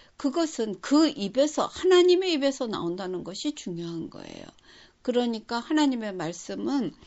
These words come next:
성경에 써 있는 것이 아니라 하나님의 말씀은 하나님의 입에서 나옵니다.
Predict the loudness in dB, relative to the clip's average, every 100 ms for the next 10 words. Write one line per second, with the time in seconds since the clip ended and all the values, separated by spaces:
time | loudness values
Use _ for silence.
0 | -20 -8 4 6 6 4 -4 -4 -2 0
1 | 0 -2 -6 -8 -8 -8 -8 -6 -6 -4
2 | -4 -4 _ _ -20 _ 2 4 2 -2
3 | -4 -4 -6 -8 -8 -8 -4 0 2 2
4 | -2 -8 -6 -6 -4 -8 -8 -8 -6 -6
5 | -4 -4 -6 -8